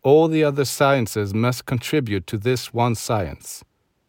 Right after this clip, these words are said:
They should no longer be considered independently because in reality, a human being is a summary of all that exists, and all the sciences converge in him. Once this new point of view is established in the minds of thinkers,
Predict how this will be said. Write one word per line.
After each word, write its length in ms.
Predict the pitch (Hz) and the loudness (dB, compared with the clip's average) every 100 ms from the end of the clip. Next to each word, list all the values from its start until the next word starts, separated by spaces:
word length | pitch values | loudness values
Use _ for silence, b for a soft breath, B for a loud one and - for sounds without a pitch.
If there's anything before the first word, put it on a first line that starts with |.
| _ _ _ | _ _ _
They 100 | 117 | -2
should 260 | - 123 120 | 0 0 4
no 220 | 139 180 | 4 6
longer 360 | 170 160 123 | 4 2 0
be 140 | 107 107 | -2 -4
considered 580 | 110 101 - 151 110 98 | -4 -4 -2 -2 -2 -2
independently 920 | 117 120 120 - 160 143 101 90 87 | 0 0 -2 0 0 0 -2 -4 -4
because 380 | 87 101 107 101 | -6 -6 -6 -4
in 160 | 104 | -4
reality, 640 | 101 113 127 135 95 92 92 - | 0 4 4 4 0 -6 -8 -6
a 120 | 104 | -6
human 480 | - 151 165 175 156 | -2 0 2 2 0
being 420 | 135 117 92 95 | 0 0 -2 -4
is 160 | 110 104 | -6 -6
a 60 | |
summary 580 | - - 147 110 92 98 | -2 2 2 2 0 -2
of 180 | 98 - | -4 -2
all 240 | 131 131 123 | 0 2 0
that 140 | 113 | -2
exists, 720 | 117 98 113 101 - - - - _ | -2 -4 -4 -6 -8 -12 -14 -20 _
and 180 | 117 104 - | -6 -4 2
all 220 | 147 160 | 4 4
the 80 | 151 | 0
sciences 640 | - 143 120 92 104 92 | 0 2 2 -2 -6 -8
converge 600 | - 117 107 127 120 107 | -4 -4 0 2 2 0
in 220 | 135 139 | -2 -2
him. 380 | 117 90 80 82 - _ _ _ _ _ _ _ _ | -2 -4 -8 -10 -16 _ _ _ _ _ _ _ _
Once 280 | 113 151 160 | -2 -2 -2
this 360 | - 139 - - | -4 -6 -4 -2
new 220 | 147 185 | 0 0
point 320 | - 143 120 | -2 -2 0
of 120 | 98 | -2
view 340 | 90 98 90 92 | -4 -4 -4 -4
is 160 | 92 | -6
established 720 | 92 - 131 135 87 78 - - | -8 -2 2 2 0 -8 -12 -8
in 160 | 104 | -6
the 80 | 95 | -4
minds 360 | 95 113 107 101 | -2 0 0 -4
of 120 | - | -6
thinkers, 680 | - 143 120 82 76 - | -2 -2 -2 -6 -8 -12